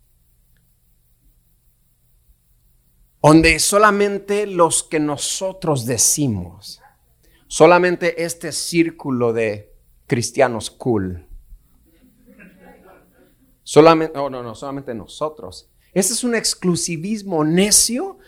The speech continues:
que tristemente se ha infiltrado en bastantes congregaciones,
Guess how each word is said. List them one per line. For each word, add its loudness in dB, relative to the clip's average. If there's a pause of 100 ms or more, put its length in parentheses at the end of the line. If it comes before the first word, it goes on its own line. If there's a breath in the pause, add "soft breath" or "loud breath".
(180 soft breath)
que 2
tristemente 2
se -6
ha -2
infiltrado 0 (180 loud breath)
en 0
bastantes 0
congregaciones, -6